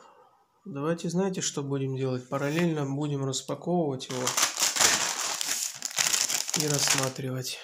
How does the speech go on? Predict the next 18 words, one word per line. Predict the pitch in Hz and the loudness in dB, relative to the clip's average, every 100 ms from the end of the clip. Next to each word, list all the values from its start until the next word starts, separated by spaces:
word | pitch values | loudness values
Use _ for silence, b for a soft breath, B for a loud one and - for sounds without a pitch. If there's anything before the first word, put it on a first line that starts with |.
| - | -6
пока | 143 131 143 | -4 0 2
я | 135 | 2
на | 135 | 2
паузу | 135 139 131 131 | 2 2 2 -2
поставлю. | 131 170 - 156 151 170 - - _ _ _ _ _ _ _ _ _ _ _ _ | -2 -4 -2 -2 -2 -4 -8 -18 _ _ _ _ _ _ _ _ _ _ _ _
Так, | - 143 135 | -6 -4 -4
ну, | 156 165 175 | -2 2 2
вроде | 147 160 143 | 4 2 0
бы | 135 139 135 - - - - - | 0 0 0 -4 -4 0 0 2
распаковали. | 143 - - 139 131 131 131 156 190 202 - - _ - - B B B B B B B B B - | 2 2 2 0 0 -2 2 4 4 2 -6 -20 _ -18 -14 B B B B B B B B B 4
Первое, | 185 202 196 180 | 6 8 10 8
что | - 160 | 8 6
у | 151 | 6
нас | 143 135 | 6 4
здесь, | 127 127 127 | 2 2 2
плата | - 147 185 190 180 | 2 4 4 4 4
с | - - | 4 2
фототравлением. | - 156 156 147 147 143 135 139 135 127 127 120 | 4 4 4 2 2 0 2 4 4 4 0 -2